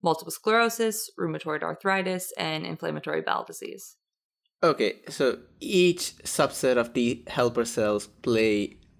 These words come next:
Speaker 2: a specific role during infection and inflammation. Is it possible that the wrong T cell, uh, T cell gets called for during an inflammatory event?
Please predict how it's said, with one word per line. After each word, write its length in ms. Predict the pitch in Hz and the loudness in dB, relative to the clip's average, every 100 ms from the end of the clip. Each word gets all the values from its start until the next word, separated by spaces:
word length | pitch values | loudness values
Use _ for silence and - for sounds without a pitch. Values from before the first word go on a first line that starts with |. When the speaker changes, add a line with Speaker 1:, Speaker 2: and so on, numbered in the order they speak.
| _ - | _ -8
Speaker 2:
a 40 | |
specific 500 | - - 233 233 175 | -4 0 2 2 2
role 240 | 131 123 120 | 2 4 4
during 280 | 117 113 | 4 2
infection 580 | 110 107 - 139 139 139 | 2 -2 0 0 0 -2
and 260 | 127 117 117 | 0 -2 -2
inflammation. 800 | 117 117 117 101 90 62 - - - - - - _ _ _ _ - | -2 0 0 0 0 -4 -10 -12 -14 -20 -20 -20 _ _ _ _ 2
Is 180 | 139 | 4
it 200 | 190 233 | 4 2
possible 680 | - 147 123 135 117 117 117 - | 4 4 4 0 2 4 2 0
that 360 | - 113 104 - | 0 2 2 0
the 240 | 110 - 101 | 0 -2 -8
wrong 520 | 104 120 139 147 143 139 | 0 2 4 2 0 -4
T 180 | 123 117 | -6 -6
cell, 480 | - 123 101 98 92 _ | -2 0 2 0 -4 _
uh, 80 | 127 | -4
T 180 | - 113 | -2 -2
cell 360 | 113 107 95 - - | 0 0 0 -2 -2
gets 340 | - 101 - - | 0 0 -4 -10
called 320 | - 113 113 110 | 0 4 4 0
for 460 | - 101 98 95 - | 0 2 2 0 -2
during 360 | 113 107 104 101 | 0 2 2 0
an 60 | |
inflammatory 760 | 101 98 - 101 101 95 101 - | -2 -4 -4 -2 -2 -2 -2 -2
event? 400 | 90 78 - - | -2 -6 -8 -16